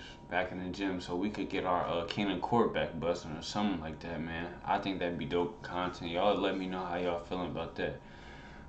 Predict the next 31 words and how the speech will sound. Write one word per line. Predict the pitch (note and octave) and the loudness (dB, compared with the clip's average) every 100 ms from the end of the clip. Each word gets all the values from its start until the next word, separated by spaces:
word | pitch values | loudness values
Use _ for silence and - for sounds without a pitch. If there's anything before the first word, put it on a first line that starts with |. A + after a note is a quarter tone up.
| - | 4
But | G#2 F2+ - - - - - - - - | 10 10 8 -4 -14 -14 -14 -14 -14 -10
with | F2+ - | -4 6
that | G#2+ A2 | 8 10
being | G#2+ G#2 | 8 8
said, | A2 A2 A2 | 6 10 10
man, | A2 G#2+ G#2+ | 10 10 8
I | F#2+ F2 D#2 | 8 4 2
appreciate | - A2 G#2 F#2+ G2 | 0 -2 2 0 2
y'all | F#2 | 2
kicking | - A2+ G2 F#2 F#2 F#2+ | 2 -2 0 0 2 0
it | D2 | 2
with | F#2 | 2
me, | F#2 F2+ | 2 0
man. | F2+ F#2 F2+ - - - - - - | 2 2 0 -2 -8 -16 -16 -4 8
I | G#2+ | 10
don't | G#2+ | 10
know | G#2+ | 8
if | G#2 | 6
it's | G#2 | 0
gonna | G#2 G2+ | 2 2
be | G2 | 4
a | G2+ | 4
double | F#2 G2 G2 D#2+ | 8 8 8 6
upload. | G2+ F#2+ G2+ G2+ - - - - D2 | 4 4 2 2 0 -4 -14 -12 -2
Y'all | F#2 | 0
might | F#2+ G2+ F#2 | 4 4 4
see | - G2+ E2 | 0 2 4
it. | |
I | F#2 | 4
don't | G2 F#2+ | 4 2
know. | G2+ G2+ | 2 0